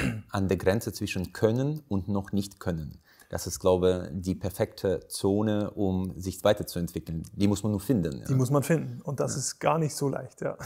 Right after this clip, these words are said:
Speaker 2: <laughs>
Speaker 1: Was, äh, ich habe ein Interview von, äh, Alexi Pappas, glaube ich, der so eine Läuferin, äh,
Speaker 2: Mhm.
Speaker 1: bei Olympischen Spielen hat sie, glaube ich, nicht so gut abgeschnitten, aber was, äh,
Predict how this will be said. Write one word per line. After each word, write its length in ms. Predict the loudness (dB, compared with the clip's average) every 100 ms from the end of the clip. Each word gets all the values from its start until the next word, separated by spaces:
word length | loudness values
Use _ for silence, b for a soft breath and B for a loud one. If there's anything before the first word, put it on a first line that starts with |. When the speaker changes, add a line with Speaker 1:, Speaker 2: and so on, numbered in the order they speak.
| 4 4
Speaker 2:
<laughs> 280 | 4 -4 4
Speaker 1:
Was, 340 | 4 4 -2
äh, 280 | -2 -2 -2
ich 100 | -2
habe 200 | 0 2
ein 120 | 4
Interview 380 | 2 2 0 -2
von, 400 | 2 2 2 0 b b b b -4
äh, 100 | -4 0
Alexi 440 | 2 2 2 -4
Pappas, 420 | -4 -4 -4 -8
glaube 240 | -6 -4 0
ich, 20 |
der 80 | 0
so 100 | 2
eine 160 | 0 2
Läuferin, 640 | 2 2 0 -2 -4 -6 -6
äh, 60 | -4
Speaker 2:
Mhm. 180 | -2 0
Speaker 1:
bei 140 | 2
Olympischen 400 | 2 0 -4 -6
Spielen 340 | -4 -4 -4
hat 100 | -6
sie, 80 | -8
glaube 200 | -6 -4
ich, 40 | -4
nicht 160 | -4 -4
so 100 | -4
gut 160 | -4
abgeschnitten, 460 | -4 -4 -8 -6 -4
aber 120 | 0
was, 340 | 0 -2 -14 b b b b b
äh, 400 | -4 -4 -4 -6